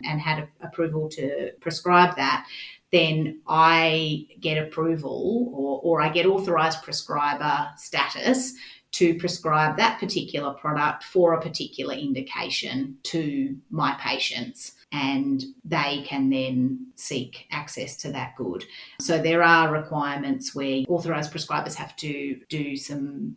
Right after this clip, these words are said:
fairly minor reporting to the T G A, so numbers of patients that they treat six monthly, and depending on the product, the usual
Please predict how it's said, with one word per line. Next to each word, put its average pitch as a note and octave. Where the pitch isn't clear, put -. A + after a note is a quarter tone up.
fairly F3
minor D3+
reporting D#3
to F#3+
the F#3+
T F#3
G F#3
A, F3+
so D#3
numbers D3+
of -
patients D3+
that -
they C#3+
treat D3+
six -
monthly, F3+
and D3
depending D#3+
on C3+
the D3+
product, -
the D#3+
usual C#3